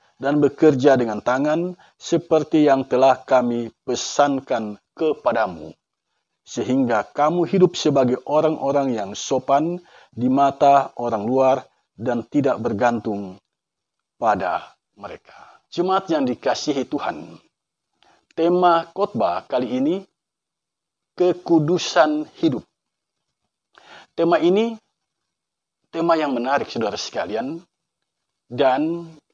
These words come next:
kita semua diajak untuk mendalami bagian Alkitab ini di bawah sorotan ini, kekudusan hidup. Saudara, ternyata hidup kudus itu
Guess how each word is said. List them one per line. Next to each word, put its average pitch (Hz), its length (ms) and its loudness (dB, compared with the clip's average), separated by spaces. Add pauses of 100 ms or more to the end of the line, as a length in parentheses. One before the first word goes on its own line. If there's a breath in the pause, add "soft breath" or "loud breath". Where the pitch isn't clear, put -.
kita - 160 -6
semua 139 640 -4 (560)
diajak 143 640 2
untuk 135 320 -6
mendalami 135 480 2
bagian 131 320 0
Alkitab - 480 -8
ini 143 240 -4 (240 loud breath)
di 135 160 -2
bawah 131 320 4
sorotan 113 480 -4
ini, 226 400 -8
kekudusan 131 960 -4 (240)
hidup. - 240 -8 (1200 soft breath)
Saudara, 160 560 2 (1040 soft breath)
ternyata 156 640 0
hidup 147 240 -2
kudus 147 320 -4
itu 185 480 -2